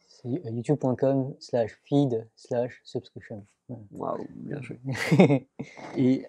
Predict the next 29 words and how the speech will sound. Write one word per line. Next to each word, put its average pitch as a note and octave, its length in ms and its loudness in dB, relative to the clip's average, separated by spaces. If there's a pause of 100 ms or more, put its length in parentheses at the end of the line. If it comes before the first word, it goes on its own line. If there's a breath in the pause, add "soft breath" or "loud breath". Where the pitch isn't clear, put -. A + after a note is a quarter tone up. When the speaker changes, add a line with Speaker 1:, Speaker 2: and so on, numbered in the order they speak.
Speaker 2:
euh, A#2 640 -2
bah, C#3+ 160 -2
en C#3 140 0
y C3 60 2
allant, C#3+ 220 0
genre, B2+ 200 -2
une B2 80 -2
fois B2 180 -4
par G#2+ 160 -2
mois, C#3+ 160 -2
du C#3+ 140 -2
coup, E3+ 140 -4
tu - 120 -20
peux - 140 -2
voir B2 320 0
vraiment, A#2 560 -4
euh, G#2 240 -8 (180)
qui - 200 -10
tu - 120 -18
subscribes C#3 540 -4
et A2+ 80 -2
puis, G#2+ 300 -4
et, A2+ 880 -10
et - 20 -12
puis - 300 -10
gérer G#2+ 320 -6
ça, - 200 -6
enlever A2+ 360 -2
ceux, A2+ 180 -8